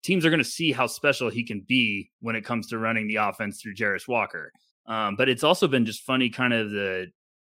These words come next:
monitor the, the landscape and see some of the doubts from draft Twitter and, you know, YouTube. We, I, I, we always get some fun comments this time of the year on players, and it's always interesting to see what people are thinking. And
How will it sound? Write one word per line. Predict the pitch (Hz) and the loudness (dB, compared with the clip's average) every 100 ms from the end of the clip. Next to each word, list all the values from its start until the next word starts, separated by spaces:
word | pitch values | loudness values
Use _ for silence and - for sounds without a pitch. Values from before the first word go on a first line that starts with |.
| - | -4
monitor | 117 120 117 113 120 113 | 2 4 4 2 2 2
the, | 107 104 101 92 | 2 0 -2 -4
the | |
landscape | 110 117 117 104 123 110 | -2 2 2 2 0 0
and | 113 104 | -2 -6
see | 127 117 | -2 -2
some | 107 117 | -2 -4
of | 113 | -2
the | 107 | -2
doubts | 104 120 95 - - | 4 4 2 -6 -14
from | - 104 101 104 _ _ _ _ _ _ | -8 -6 -6 -8 _ _ _ _ _ _
draft | 135 120 113 - | 4 6 6 2
Twitter | 117 104 101 98 104 | 2 6 6 8 6
and, | 92 92 95 87 _ | 2 -4 -10 -12 _
you | 120 107 | -8 -6
know, | 95 95 98 _ | -4 -6 -10 _
YouTube. | 135 160 - 139 131 131 131 | 6 6 6 6 6 6 4
We, | 131 | 8
I, | 135 131 | 10 10
I, | - 131 - 123 | 6 0 2 4
we | 123 131 | 4 6
always | 131 127 | 6 4
get | 131 117 | 2 -2
some | 123 | -2
fun | - 139 | 4 4
comments | 135 143 127 123 120 | 6 6 6 6 2
this | - 123 | -4 -6
time | - 123 | 0 2
of | 120 | 2
the | 113 | 0
year | 110 113 | 2 2
on | 113 110 | 2 2
players, | 120 113 120 120 | 2 4 4 4
and | 120 117 | 2 2
it's | - 131 | 0 0
always | 156 160 147 | 4 6 6
interesting | 131 127 120 - 127 | 4 0 -4 -2 0
to | 117 | 0
see | - 127 | -2 -2
what | 120 113 | 0 -2
people | 120 117 | -4 -4
are | 113 | -4
thinking. | 104 131 120 123 120 | 0 0 0 -2 0
And | 110 107 | -2 -4